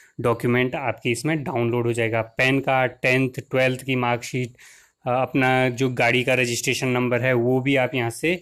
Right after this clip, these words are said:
अ, डाउनलोड कर सकते हैं और जब भी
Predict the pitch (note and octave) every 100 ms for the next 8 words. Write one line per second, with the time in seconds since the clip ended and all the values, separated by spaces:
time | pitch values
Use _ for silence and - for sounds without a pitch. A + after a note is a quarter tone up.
0 | - - _ _ - B2 A#2+ A#2+ A#2 A#2
1 | A#2 A#2+ B2 C3+ D3 D3 B2 B2 G#2+ A#2+
2 | A#2 A#2 A#2+ A#2 B2+ B2 C#3+ D#3+ D#3